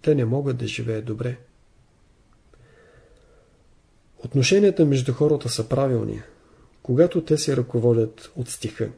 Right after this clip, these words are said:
„Както син човечески не дойде да му послужат, но да послужи и да даде живота си откуп за мнозина.“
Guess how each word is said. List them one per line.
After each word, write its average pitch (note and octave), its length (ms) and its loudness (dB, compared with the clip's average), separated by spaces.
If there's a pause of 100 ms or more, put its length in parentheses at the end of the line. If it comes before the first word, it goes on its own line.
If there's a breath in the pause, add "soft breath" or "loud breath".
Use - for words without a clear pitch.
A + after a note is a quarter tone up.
(880)
„Както E3+ 320 -2
син E3 280 2
човечески B2 760 0
не A2+ 120 2
дойде A2+ 280 0
да C3 100 0
му A2+ 160 0
послужат, - 760 -6 (220)
но B2 120 0
да A2 180 -4
послужи D3+ 640 -4 (920)
и E3 80 2
да C#3+ 160 2
даде A#2 260 2
живота A2+ 440 -2
си - 340 -6
откуп D#3 500 -4 (340)
за - 180 -12
мнозина.“ G2 520 -10